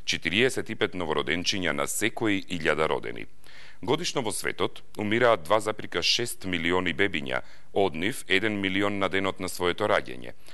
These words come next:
Најголеми шанси да преживеат и најдобра нега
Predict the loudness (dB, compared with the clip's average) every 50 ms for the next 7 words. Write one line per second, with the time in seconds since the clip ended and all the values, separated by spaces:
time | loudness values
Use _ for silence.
0 | -8 -8 -2 0 0 2 2 2 2 2 2 2 2 2 2 2 2 0 -2 -2
1 | -2 -2 0 0 0 0 0 0 2 2 4 2 2 2 -2 -2 0 0 0 0
2 | 2 2 2 2 4 2 2 2 0 -2